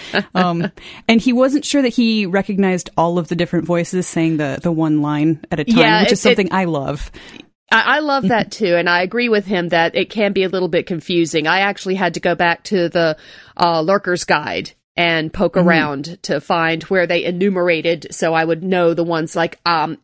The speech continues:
Speaker 1: I had a hard time picking out Zach. He's the second one to speak.
Speaker 2: Steven got that one immediately. That was one he
Speaker 1: Okay.
Speaker 2: got. I didn't. <laughs>
Speaker 1: Yeah. And I didn't realize, I think for the longest time, I was confusing Lita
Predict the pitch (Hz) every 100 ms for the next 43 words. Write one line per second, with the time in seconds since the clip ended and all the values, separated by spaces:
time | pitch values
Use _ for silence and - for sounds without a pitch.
0 | - 175 180 185 175 - 180 190 170 208
1 | 180 220 196 190 196 202 165 151 - -
2 | _ 190 170 - - 156 165 156 160 151
3 | - 151 160 - - 302 349 311 220 262
4 | 214 196 196 214 214 240 220 156 156 180
5 | 208 208 208 214 160 165 175 214 165 -
6 | - - - 190 185 - - - 226 208
7 | 208 208 - 226 214 202 196 247 220 262
8 | 240 180 214 220 - 185 170 185 262 320
9 | - 277 262 254 214 202 196 - 190 -
10 | 240 262 208 185 170 165 185 196 220 202
11 | 196